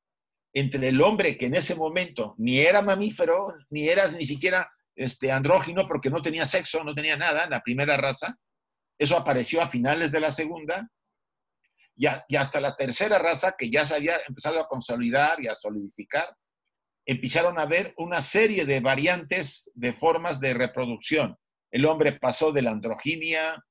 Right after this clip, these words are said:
a la bisexualidad, a, al hermafroditismo, a, a, a la, em, a la forma, a la,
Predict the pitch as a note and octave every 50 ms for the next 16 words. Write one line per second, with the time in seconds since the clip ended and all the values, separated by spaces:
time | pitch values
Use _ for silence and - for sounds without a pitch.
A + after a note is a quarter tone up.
0 | _ _ _ _ - - A#2+ A#2 A2 A2+ A#2+ - - A#2+ - - - A2+ A2+ A2+
1 | A2 G#2+ B2+ C#3+ D3 D3 D3+ D#3 D#3 C#3+ - _ _ _ _ _ _ _ - -
2 | B2 B2 A#2 A#2 A2+ - B2+ B2+ A#2+ A#2+ A#2+ A#2 A2+ G#2+ A2+ A#2 A2 - - A#2+
3 | A#2 A2 A2+ G2+ - E3 E3+ D3+ C3+ B2+ C#3 D3+ D#3 D3+ D3+ D3+ D3 - _ _
4 | _ _ _ _ _ - A2+ - _ _ _ _ - - - C#3 B2+ - - C#3+
5 | D3 C#3+ C#3 - - D3 C#3+ C3+ C3 B2+ B2 A#2 A2 - _ - B2 A#2+ A#2+ A#2+
6 | A#2 A2+ _ - B2 C3 B2+ A#2+ A2+ - B2+ C3 B2+ B2+ B2+ - B2 B2+ B2 A#2+
7 | A#2 A2+ A2+